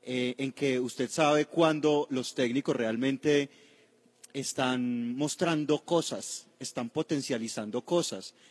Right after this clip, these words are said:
están estructurando cosas desde lo futbolístico. Entonces se lo dejo ahí. Usted dice, "Es que yo me aparto,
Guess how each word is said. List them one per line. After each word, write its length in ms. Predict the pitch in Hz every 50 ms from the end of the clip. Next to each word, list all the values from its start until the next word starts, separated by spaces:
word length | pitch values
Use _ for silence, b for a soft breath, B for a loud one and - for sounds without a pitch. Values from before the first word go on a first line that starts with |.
| b b
están 280 | - - - 127 120
estructurando 640 | 131 - - - 151 - - 127 110 107 107 117 127
cosas 320 | - - 160 143 - 147
desde 220 | 139 143 131 117 110
lo 100 | 107 107
futbolístico. 760 | - 117 98 90 101 101 123 165 170 - - 95 - - 92 - b b b b b
Entonces 200 | b b 120 127
se 80 | 202 190
lo 100 | 175 160
dejo 220 | 139 123 135 143
ahí. 240 | 147 190 254 226 - -
Usted 180 | - - - 127
dice, 280 | 135 - 175 165 151 B B B B B
"Es 120 | B - -
que 120 | - 165
yo 120 | 143 160 156
me 100 | 160 156
aparto, 540 | 147 - 160 143 131 - - _ - 107